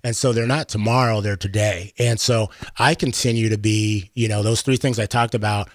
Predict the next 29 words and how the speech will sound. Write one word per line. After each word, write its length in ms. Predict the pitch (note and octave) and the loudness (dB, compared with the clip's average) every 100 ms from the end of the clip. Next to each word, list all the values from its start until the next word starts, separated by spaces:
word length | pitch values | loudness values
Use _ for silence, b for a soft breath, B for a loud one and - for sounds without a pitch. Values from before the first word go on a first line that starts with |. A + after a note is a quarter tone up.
| B | B
when 100 | A#2 | 0
I 100 | A#2 | 2
go 140 | A#2+ A2+ | 2 0
into 120 | A2 | -2
space, 460 | - A#2 A2+ A2 - | -2 0 0 0 -2
empowered, 760 | G#2 - A2+ A2+ A2 G#2+ G#2 - | -4 -2 0 2 2 0 -2 -2
educated, 800 | A2 A2 G#2+ A2+ G#2+ G#2+ G#2 - | -2 -2 -2 -2 0 0 -4 -4
um, 300 | G#2+ G#2+ G2+ - | -2 -2 -2 -2
and 140 | A2 | -2
engaged, 720 | G#2 G2 A2+ B2 A2+ G#2 - B B B - | -2 0 2 2 2 -2 -6 B B B -6
um, 240 | G#2 G#2 G2+ | -2 -2 -4
that's 340 | F#2+ B2 - | 0 0 2
where 160 | B2 G#2+ | 2 0
it's 140 | G2 | -2
at. 340 | G2+ F#2+ - - _ | -4 -4 -6 -16 _
And, 340 | A2+ A2 G#2+ - | 0 0 -2 -2
and 400 | A2+ A2 A2+ - | -2 0 0 0
for 140 | C#3 | 2
me, 420 | B2+ B2+ C3+ C#3 | 4 4 4 2
you 240 | C#3 B2 A#2+ | 0 0 -2
know, 160 | A2+ | -2
I, 280 | G2 G#2 G2+ - _ _ | -4 -8 -8 -14 _ _
it's 200 | A2+ G2 | -8 -8
been 240 | G#2 A2+ A#2 | -2 0 0
a, 120 | A#2 | -2
it's 200 | A#2 G#2+ | -6 -6
been 160 | A2 A2 | -2 -2
a 80 | G#2 | -2
gift 500 | G2+ G#2 B2 - | -2 -2 -4 -8